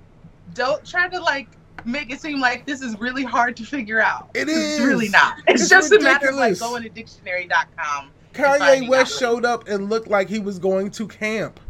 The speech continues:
Speaker 2: Like, there was niggas that showed up and was dressed regular as hell. Like, okay, we're going
Speaker 1: They were
Speaker 2: to
Speaker 1: off
Speaker 2: camp.
Speaker 1: theme. Then they were off theme, and they
Speaker 2: Oh,
Speaker 1: don't
Speaker 2: because
Speaker 1: understand
Speaker 2: they didn't
Speaker 1: how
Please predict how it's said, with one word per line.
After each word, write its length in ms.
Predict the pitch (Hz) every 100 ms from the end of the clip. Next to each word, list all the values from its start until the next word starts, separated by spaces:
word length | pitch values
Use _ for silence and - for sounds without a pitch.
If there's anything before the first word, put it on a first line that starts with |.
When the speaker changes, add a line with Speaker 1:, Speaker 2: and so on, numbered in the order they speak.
| - - -
Speaker 2:
Like, 280 | 165 165 180
there 100 | 254
was 260 | 240 185
niggas 300 | 190 262 233
that 180 | 220 202
showed 280 | - 214 208
up 240 | 190 - - - -
and 120 | 175
was 200 | 180 156
dressed 300 | 180 185 156
regular 480 | 165 202 220 220 196
as 160 | 170
hell. 500 | 175 190 175 143 127 - -
Like, 300 | 139 139 123 - - -
okay, 300 | 147 165 147
we're 140 | 135
going 160 | 131 175
Speaker 1:
They 80 | 190
were 60 | 208
Speaker 2:
to 40 | 208
Speaker 1:
off 100 | 226
Speaker 2:
camp. 180 | 233 151
Speaker 1:
theme. 580 | 320 392 339 170 139 135 170
Then 160 | 214
they 140 | 226 269
were 160 | 302 208
off 240 | 247 269 -
theme, 320 | 262 277 233
and 140 | 233 -
they 80 |
Speaker 2:
Oh, 60 | -
Speaker 1:
don't 180 | 220 214
Speaker 2:
because 0 |
Speaker 1:
understand 680 | 208 208 139 147 185 240 240
Speaker 2:
they 160 | 180 185
didn't 240 | 208 196
Speaker 1:
how 380 | 175 175 165